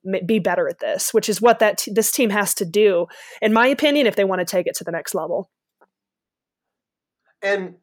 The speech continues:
Speaker 2: I agree with you, and I'll even add to that and say, is there a team that's scarier than a team that just got swept in the finals?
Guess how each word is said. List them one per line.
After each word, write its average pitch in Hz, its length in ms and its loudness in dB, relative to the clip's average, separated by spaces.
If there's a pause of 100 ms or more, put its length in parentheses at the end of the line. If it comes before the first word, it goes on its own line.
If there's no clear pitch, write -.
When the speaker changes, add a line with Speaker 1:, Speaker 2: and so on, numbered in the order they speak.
(200)
Speaker 2:
I 165 100 0
agree 156 320 -4
with 254 200 -4
you, 135 180 -2
and 127 100 -2
I'll 127 300 -4
even 139 200 -6
add 175 260 -4
to 123 80 -6
that 117 260 -6
and 107 100 -16
say, 110 440 -6 (420)
is 131 160 -10
there 151 180 -2
a 131 100 -8
team 185 260 -12
that's 185 220 -8
scarier 117 800 -4 (540)
than 120 160 -6
a 113 60 -6
team 131 260 -10
that 117 140 -6
just 117 220 -8
got 113 180 -8
swept 107 340 -8
in 98 100 -12
the 90 80 -8
finals? 90 560 -14